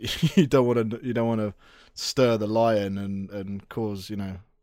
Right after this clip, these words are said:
cause it to go wild, 'cause, 'cause you'll end up losing, losing money in, in one of them. But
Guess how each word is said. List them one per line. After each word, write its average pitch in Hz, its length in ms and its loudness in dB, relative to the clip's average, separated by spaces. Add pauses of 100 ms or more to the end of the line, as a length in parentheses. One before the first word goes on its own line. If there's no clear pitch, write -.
(140)
cause 104 240 -6
it 98 80 -10
to 104 100 -12
go 98 460 -8
wild, 98 540 -4
'cause, 95 260 -12 (100)
'cause 95 160 -12
you'll 98 180 -8
end 98 140 -8
up 82 80 -18
losing, 98 420 -10 (600)
losing 101 260 -8
money 107 220 -6
in, 98 220 -10
in 101 120 -8
one 110 160 -2
of 98 100 -6
them. 95 200 -8
But 101 240 -10